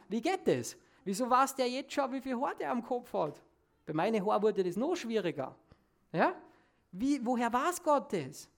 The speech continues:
Aber Gott sagt, „Ich hab das alles, ich hab dich qualifiziert, genau dass du durch dieses Eheproblem durchgehst.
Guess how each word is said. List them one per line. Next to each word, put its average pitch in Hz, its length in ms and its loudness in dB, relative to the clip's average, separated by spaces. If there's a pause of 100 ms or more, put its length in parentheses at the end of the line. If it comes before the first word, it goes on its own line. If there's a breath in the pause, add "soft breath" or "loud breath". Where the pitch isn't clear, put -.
(360)
Aber 151 120 -10
Gott 190 260 -4
sagt, 202 420 -6 (520 soft breath)
„Ich 170 120 -6
hab 226 220 -2
das 202 120 -10
alles, - 340 -4
ich 202 120 -4
hab 220 140 -2
dich 208 100 -8
qualifiziert, 208 920 -6
genau 226 420 -8
dass - 300 -8
du - 100 -12
durch 226 240 -8
dieses 208 380 -10
Eheproblem 190 840 -8
durchgehst. 226 460 -8